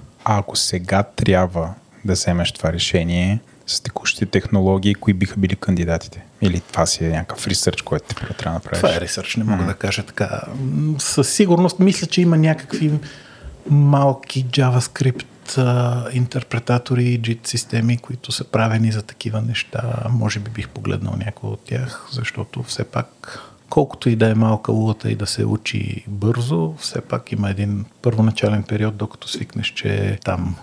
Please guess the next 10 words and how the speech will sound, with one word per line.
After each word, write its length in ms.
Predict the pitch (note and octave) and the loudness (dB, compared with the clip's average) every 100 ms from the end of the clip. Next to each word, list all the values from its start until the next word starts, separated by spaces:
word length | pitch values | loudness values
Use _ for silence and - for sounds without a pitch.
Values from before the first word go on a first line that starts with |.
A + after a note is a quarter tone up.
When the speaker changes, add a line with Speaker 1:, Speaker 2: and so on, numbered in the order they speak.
| B2+ | 2
Speaker 2:
one-based 680 | A#2+ A#2+ A2 G#2+ - C#3 D3 | 4 6 6 2 2 2 4
indexing, 680 | D3+ D3 - C#3 C3 - | 4 2 2 2 2 2
а, 300 | B2 A#2+ A#2 | 2 4 2
и 40 | A2+ | 0
какво 200 | - G#2+ | 0 -2
беше 240 | G#2 - | -2 -2
другото? 320 | G2 G2 - | -2 -4 0
Няма 280 | G#2+ A#2 A2 | 4 4 4
continue, 600 | - F#2+ F#2 - C#3 C3+ | 0 -2 0 2 4 6
има 240 | B2+ A#2+ | 4 4